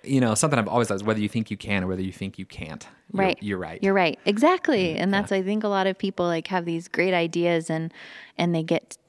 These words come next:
Speaker 2: to one roadblock and then they call it quits.
Speaker 1: Yeah.
Speaker 2: Like, a true entrepreneur is never gonna quit, and they're gonna just keep figuring it out along the way. Or
Speaker 1: Yeah.
Speaker 2: reach out to one of your friends that knows the answer.
Speaker 1: Yeah.
Speaker 2: Like,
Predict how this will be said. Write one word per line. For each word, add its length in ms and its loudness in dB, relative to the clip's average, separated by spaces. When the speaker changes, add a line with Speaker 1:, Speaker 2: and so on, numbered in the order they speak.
Speaker 2:
to 160 0
one 680 2
roadblock 760 -2
and 160 0
then 140 0
they 280 -2
call 240 -6
it 100 -12
quits. 400 -10
Speaker 1:
Yeah. 160 -12
Speaker 2:
Like, 160 -4
a 60 -2
true 260 -2
entrepreneur 680 -2
is 140 -8
never 280 0
gonna 200 -4
quit, 380 -4
and 140 -4
they're 140 -4
gonna 240 -4
just 240 -4
keep 280 -6
figuring 480 -2
it 100 -2
out 280 2
along 380 -4
the 60 -8
way. 240 -6
Or 520 6
Speaker 1:
Yeah. 40 -6
Speaker 2:
reach 300 0
out 160 6
to 200 6
one 160 4
of 60 4
your 140 6
friends 300 4
that 100 4
knows 200 4
the 160 6
answer. 360 2
Speaker 1:
Yeah. 180 -6
Speaker 2:
Like, 340 -4